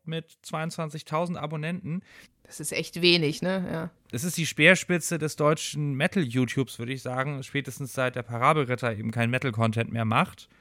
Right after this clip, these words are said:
Speaker 1: Der hat mit vierhundertsiebenunddreißigtausend Abonnenten, Stand jetzt Dezember zwanzig zweiundzwanzig. Mm, das ist schon eine etwas ernstzunehmendere Größe.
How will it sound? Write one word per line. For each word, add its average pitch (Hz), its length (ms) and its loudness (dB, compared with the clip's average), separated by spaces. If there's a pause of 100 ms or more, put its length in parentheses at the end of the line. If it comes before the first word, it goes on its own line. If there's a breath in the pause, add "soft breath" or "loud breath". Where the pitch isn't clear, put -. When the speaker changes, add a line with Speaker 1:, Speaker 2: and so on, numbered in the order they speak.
(800 soft breath)
Speaker 1:
Der 123 140 6
hat 117 140 2
mit 127 220 -6
vierhundertsiebenunddreißigtausend 131 1080 2
Abonnenten, 131 540 -2
Stand 127 380 -2
jetzt 127 240 -2
Dezember 127 540 0
zwanzig 120 420 -6
zweiundzwanzig. 127 840 -6 (680 soft breath)
Mm, 123 640 0
das 120 200 0
ist 135 100 -6
schon 127 160 2
eine - 100 -2
etwas 127 280 2
ernstzunehmendere 113 880 2
Größe. 117 580 -2